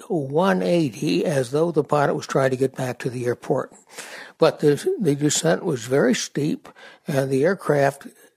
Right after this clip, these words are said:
passed northbound between two houses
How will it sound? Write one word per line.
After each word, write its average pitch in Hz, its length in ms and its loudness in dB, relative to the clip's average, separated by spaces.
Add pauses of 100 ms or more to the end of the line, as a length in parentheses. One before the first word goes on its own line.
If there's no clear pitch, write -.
(160)
passed 170 500 0
northbound 147 960 0 (960)
between 175 840 2
two 190 300 2
houses 139 1000 0